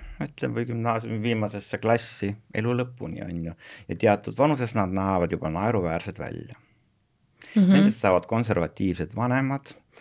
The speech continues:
Speaker 1: ja kes võib-olla ei oska oma lapsigi, eh, noh, ütleme, õieti riidesse panna ja võib-olla ei saa laste soovidest aru ja,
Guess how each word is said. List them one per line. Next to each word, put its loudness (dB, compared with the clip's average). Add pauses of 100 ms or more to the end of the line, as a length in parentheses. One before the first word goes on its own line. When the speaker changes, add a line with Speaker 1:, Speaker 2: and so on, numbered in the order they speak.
(440)
Speaker 1:
ja 4
kes -2
võib-olla 0
ei 2
oska -6
oma -2
lapsigi, 0 (240)
eh, 6
noh, 4 (120)
ütleme, 4
õieti 4
riidesse 4
panna 4
ja 6
võib-olla 2
ei 0
saa 2
laste 2
soovidest 6
aru 6 (220)
ja, 4